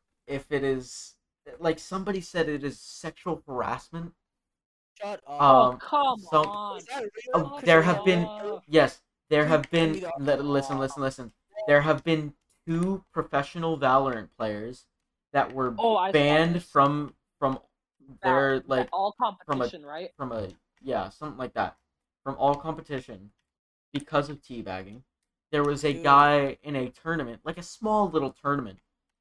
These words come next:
Speaker 1: that
Speaker 2: Why are
Speaker 1: got,
Speaker 2: people
Speaker 1: like,
Speaker 2: that's still
Speaker 1: hi-, his
Speaker 2: illegal?
Speaker 1: entire team got banned, um,
Speaker 3: For life.
Speaker 1: from that, from a specific tournament for teabagging. But the, the funny part about that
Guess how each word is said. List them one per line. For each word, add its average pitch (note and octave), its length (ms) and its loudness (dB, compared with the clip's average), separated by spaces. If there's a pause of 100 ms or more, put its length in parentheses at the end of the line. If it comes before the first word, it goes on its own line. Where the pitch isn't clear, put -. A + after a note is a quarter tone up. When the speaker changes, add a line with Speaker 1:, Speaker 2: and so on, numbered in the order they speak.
(440)
Speaker 1:
that C#3 140 4
Speaker 2:
Why D4 60 -10
are D4 40 -6
Speaker 1:
got, C#3 240 6
Speaker 2:
people B3+ 280 -10 (320)
Speaker 1:
like, C#3 300 2
Speaker 2:
that's - 160 -20
still F3 240 -6
Speaker 1:
hi-, F3 120 -6
his D#3 160 0
Speaker 2:
illegal? D#3 200 -4
Speaker 1:
entire D#3+ 240 4
team D#3+ 480 -4
got B2+ 300 0
banned, A#2 440 -6 (460)
um, A#2 560 0 (760)
Speaker 3:
For E3 140 -4
life. C3+ 340 -8 (1120)
Speaker 1:
from C#3+ 340 4
that, C3+ 280 2 (220)
from C3 400 -4 (440)
a C3 120 -8
specific - 480 -18 (100)
tournament A#2 400 -10 (100)
for A#2 120 -20 (140)
teabagging. A2 540 -8 (680)
But D#3+ 240 6 (300)
the, D3 180 -2 (140)
the C3+ 100 -6
funny D#3+ 280 -2
part D#3+ 220 4
about C#3 340 -2
that B2+ 360 2